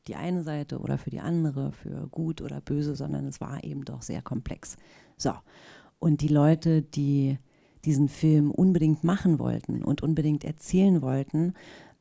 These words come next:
haben, denen war, denen ging's nicht so sehr ums Filmemachen, sondern denen war das wirklich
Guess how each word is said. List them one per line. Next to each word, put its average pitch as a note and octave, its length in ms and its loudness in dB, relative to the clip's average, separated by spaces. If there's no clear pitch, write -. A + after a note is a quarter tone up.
haben, F3+ 600 2
denen E3 280 4
war, E3+ 460 -2
denen D#3+ 300 -2
ging's E3+ 300 -2
nicht F3 180 -2
so F3 120 -4
sehr D#3+ 240 -2
ums D#3 220 -4
Filmemachen, G3+ 800 0
sondern F3 340 0
denen E3 240 -4
war D#3+ 220 -4
das F#3 280 -4
wirklich A3+ 760 -4